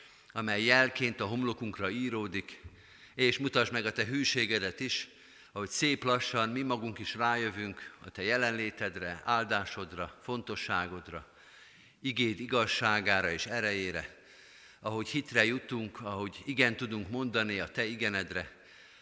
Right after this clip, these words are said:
ahogy egész életünkkel válaszolni tudunk a te megkereső, megszólító, elhívó jelenlétedre. Adj nekünk most is ezt a lelket, a rádismerést, a találkozást.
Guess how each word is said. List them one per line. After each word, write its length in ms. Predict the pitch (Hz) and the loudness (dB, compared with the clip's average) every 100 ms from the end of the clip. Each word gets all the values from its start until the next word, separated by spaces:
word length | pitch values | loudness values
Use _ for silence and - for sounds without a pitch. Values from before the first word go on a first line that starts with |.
| - - | -16 -8
ahogy 300 | 101 101 - | -6 -6 -2
egész 340 | - 123 120 139 | 0 2 0 2
életünkkel 600 | 131 113 - 101 101 92 | 0 0 -4 -4 -2 4
válaszolni 680 | 120 120 113 - 107 95 | 4 4 0 -2 -4 -6
tudunk 420 | - 127 113 107 98 | -8 -8 -8 -6 -8
a 60 | |
te 140 | - 92 | -6 -2
megkereső, 880 | 123 - 127 113 101 - 104 92 73 | -2 -2 0 0 0 -2 -2 -4 -2
megszólító, 840 | 120 117 - 110 98 92 - 92 | -2 -2 -4 -4 -4 -6 -8 -6
elhívó 720 | - 120 117 117 104 92 87 76 | -2 0 -2 -4 -6 -4 -6 -4
jelenlétedre. 920 | 98 95 90 90 85 90 80 80 69 - - - - - - - - - _ _ - | 0 0 0 -4 -6 -6 -6 -8 -10 -18 -20 -20 -20 -20 -20 -20 -20 -20 _ _ -2
Adj 200 | 123 107 | 0 0
nekünk 340 | 107 113 95 | -2 -6 -4
most 240 | 117 117 | -4 -4
is 160 | 113 - | -4 -4
ezt 180 | 95 - | -4 -2
a 60 | |
lelket, 600 | 95 113 117 127 110 - - - - - _ - | 0 0 0 -4 -4 -8 -20 -20 -20 -20 _ -18
a 100 | - | -6
rádismerést, 1040 | 107 110 120 123 - 120 110 104 98 - - | 4 4 4 0 -2 -2 -4 -4 -4 -6 -10
a 80 | 90 | -12
találkozást. 1040 | - 120 113 107 98 98 95 90 90 - | -2 4 4 4 0 -6 -6 -4 -6 -10